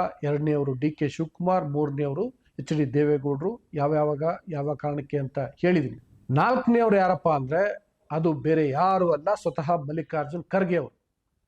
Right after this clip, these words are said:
ಯಾವ ಕಾರಣಕ್ಕೆ ಅಂತ ಹೇಳ್ತೀನಿ ನೋಡಿ. ಮಲ್ಲಿಕಾರ್ಜುನ್ ಖರ್ಗೆ ಅವರು ಯಾವತ್ತೂ ಅಸರ್ಟಿವ್ ಆಗಿ ಇದ್ದವರಲ್ಲ.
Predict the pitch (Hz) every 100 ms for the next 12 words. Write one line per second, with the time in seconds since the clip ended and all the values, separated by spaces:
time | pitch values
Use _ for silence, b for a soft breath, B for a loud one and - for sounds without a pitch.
0 | _ _ _ _ _ _ 156 185 185 175
1 | 165 - 160 139 151 156 151 139 131 120
2 | 110 175 208 247 254 220 214 202 185 175
3 | 180 202 180 196 139 131 190 220 - 226
4 | 233 160 143 208 208 202 185 175 180 139
5 | 170 147 139